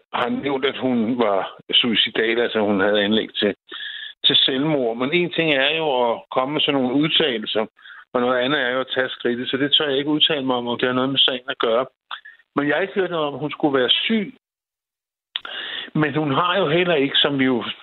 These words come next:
ligesom også har berørt, været i mediernes søgelys i rigtig mange år. Hun har jo levet sådan en skyggetilværelse, hvor hun har udsendt sine plader og levet sit liv, og så indimellem sagt et eller andet vildt kontroversielt.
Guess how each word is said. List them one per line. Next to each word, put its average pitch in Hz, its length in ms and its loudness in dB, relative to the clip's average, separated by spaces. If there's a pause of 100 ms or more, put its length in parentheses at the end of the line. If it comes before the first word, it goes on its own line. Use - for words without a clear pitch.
(340)
ligesom 117 380 0
også 107 340 0
har 123 80 -4
berørt, 113 380 -2 (540)
været 131 280 2
i 147 100 -8
mediernes 143 460 -2
søgelys 139 540 0
i 135 60 0
rigtig 120 260 0
mange 120 260 0
år. 117 160 0
Hun 123 120 0
har 120 80 2
jo 113 120 2
levet 147 300 0
sådan 170 120 -4
en 139 40 -8
skyggetilværelse, 156 840 -2
hvor 117 420 -2
hun 107 160 -6 (640)
har 127 80 0
udsendt 160 440 -2
sine 147 200 -4
plader 139 480 0 (220)
og 110 200 0
levet 143 320 2
sit 151 300 -2
liv, 160 240 -6
og 131 60 2
så - 100 0
indimellem 135 520 -6
sagt 135 340 -2
et 143 120 -10
eller 139 80 0
andet 131 200 -8
vildt 139 140 -8
kontroversielt. 127 720 -2